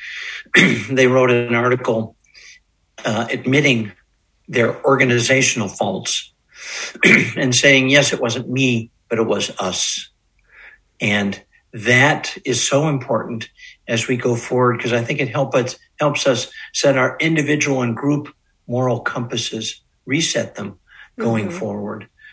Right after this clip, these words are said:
Speaker 1: Um, so social forgiveness is, is so important. Again, <clears throat> it's so easy to say, "Well, it wasn't, it wasn't me." Um, and that's particularly difficult in the South now because of the, the Confederacy and some of the Confederate,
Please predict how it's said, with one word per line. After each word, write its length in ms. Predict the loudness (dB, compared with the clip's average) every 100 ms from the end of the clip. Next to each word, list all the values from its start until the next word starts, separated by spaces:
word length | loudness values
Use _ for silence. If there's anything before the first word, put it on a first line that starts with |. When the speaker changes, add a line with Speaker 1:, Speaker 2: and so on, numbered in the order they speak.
| _ -10
Speaker 1:
Um, 260 | -8 -6
so 360 | -4 -2 -2 -6 -20 -10
social 440 | 0 2 2 -2
forgiveness 680 | -6 -4 -4 -4 -6 -8 -12 _ _ _ -10
is, 200 | -8 -8
is 220 | -6 -4
so 200 | -2 0 -2
important. 420 | -4 -6 -8 -8
Again, 500 | -4 -2 0 -2 -8 -20 -18 -16
<clears throat> 320 | -16 -10 0
it's 480 | 2 2 0 0 2
so 280 | 2 4
easy 340 | 4 4 2 -2
to 60 |
say, 140 | -2 -2
"Well, 340 | 0 0 -4 _ _ -6
it 200 | -6 -4
wasn't, 540 | -4 -2 -4 -6 -14 -4
it 100 | -2
wasn't 380 | 0 0 -2 -2
me." 540 | 0 2 2 0 -6 _ _ _ _
Um, 440 | -2 2 2 -2 -10 _ -8
and 120 | -2 2
that's 180 | 0
particularly 580 | -2 -6 -2 -2 2 0
difficult 460 | 0 -2 -2 -2 0
in 120 | -2
the 40 | -2
South 480 | -2 -2 -2 -4 -6
now 200 | -4 -4
because 380 | -4 -4 -4
of 60 | -6
the, 180 | -8 -10 _ -20 -20 -8
the 40 |
Confederacy 760 | -4 -4 0 2 2 0 0 -2
and 120 | -2
some 200 | -2 -2
of 80 | -2
the 80 | -4
Confederate, 640 | -6 -4 -2 -2 -4 -6